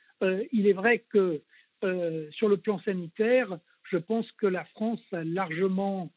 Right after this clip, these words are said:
euh, échoué à, à gérer cette crise, euh, au départ. Il y a eu clairement un défaut de, d'anticipation, un défaut de coordination ministérielle. Et puis je pense que la question, la,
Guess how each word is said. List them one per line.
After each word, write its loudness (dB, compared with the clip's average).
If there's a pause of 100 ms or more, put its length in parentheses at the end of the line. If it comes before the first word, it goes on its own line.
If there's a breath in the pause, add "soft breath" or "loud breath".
(380 soft breath)
euh, -2
échoué 4
à, -8
à -4
gérer 2
cette -2
crise, 2
euh, 0
au 4
départ. -2 (440 loud breath)
Il 4
y 4
a 4
eu -2
clairement 0
un -2
défaut 0
de, 0
d'anticipation, 2 (460 loud breath)
un 6
défaut 4
de 8
coordination 2
ministérielle. 2 (560 loud breath)
Et 6
puis 2
je 6
pense 0
que -2
la 0
question, -2
la, 0